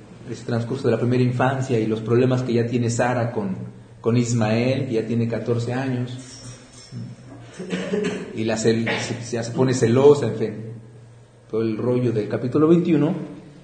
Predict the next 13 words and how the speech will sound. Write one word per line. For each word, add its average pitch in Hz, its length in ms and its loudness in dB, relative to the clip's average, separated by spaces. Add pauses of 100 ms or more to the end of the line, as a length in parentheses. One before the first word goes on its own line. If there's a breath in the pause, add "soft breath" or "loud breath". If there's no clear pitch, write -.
(120)
Llegamos 190 260 2
al 185 100 6
capítulo 185 380 2
veintidós, 147 400 0
tiempo 208 300 4
después, 156 600 4
estamos 151 300 -2
hablando 151 280 2
de 131 200 4
catorce, 143 460 0
quince 135 220 -4
años 131 180 -4
después. 139 540 -4